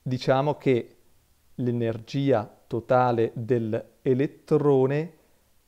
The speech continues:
man mano che il numero quantico aumenta, in realtà aumenta anch'essa, in quanto diventa sempre meno negativa, in quanto è sempre negativa, ma man mano che N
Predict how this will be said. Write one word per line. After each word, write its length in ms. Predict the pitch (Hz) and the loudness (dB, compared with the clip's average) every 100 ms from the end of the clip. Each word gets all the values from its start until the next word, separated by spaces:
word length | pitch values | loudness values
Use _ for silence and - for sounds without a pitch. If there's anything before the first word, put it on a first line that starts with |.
| _ _ _ | _ _ _
man 220 | - 123 123 | -4 -2 0
mano 320 | 147 143 127 | 0 0 -2
che 400 | - 123 - - | 0 0 -2 -6
il 260 | 127 110 110 | -6 -4 -2
numero 340 | 127 143 127 | -2 -2 0
quantico 640 | - 131 123 113 120 120 | 0 0 -2 -6 -2 4
aumenta, 840 | 127 151 135 123 120 139 147 - _ | 4 4 -2 -6 -4 -4 -4 -12 _
in 320 | 131 131 127 | -4 -2 0
realtà 760 | 127 165 147 - 120 113 - - _ _ _ _ _ _ _ _ _ _ | 2 2 0 -2 -2 -2 -4 -14 _ _ _ _ _ _ _ _ _ _
aumenta 540 | - 135 135 123 120 113 | 0 0 2 -2 -4 -4
anch'essa, 640 | 110 - 113 - - 107 - _ | -4 -4 -6 -6 -12 -12 -14 _
in 100 | 151 | -8
quanto 300 | 151 127 131 | -2 -2 0
diventa 420 | 139 127 123 123 127 | -4 -2 -2 -2 -4
sempre 500 | - 135 131 156 160 | -4 -8 -6 -6 -4
meno 500 | 123 117 110 117 110 | -4 -4 -4 -6 -6
negativa, 640 | 107 107 - 127 101 107 | -6 -6 -8 -8 -8 -8
in 120 | 120 | -10
quanto 540 | - 110 120 127 123 - _ _ _ _ _ _ _ _ | -8 -8 -6 -6 -6 -10 _ _ _ _ _ _ _ _
è 280 | 131 120 - | 2 2 -4
sempre 380 | - 147 156 151 | -6 -6 -4 -4
negativa, 520 | 131 131 139 120 110 | -4 -4 -6 -6 -4
ma 140 | 110 | -4
man 300 | 110 113 110 | -4 -4 -4
mano 320 | 120 139 120 107 | -4 -4 -4 -6
che 360 | - 107 - _ - | -8 -8 -10 _ -2
N 560 | 135 131 113 104 101 | 0 0 -4 -8 -10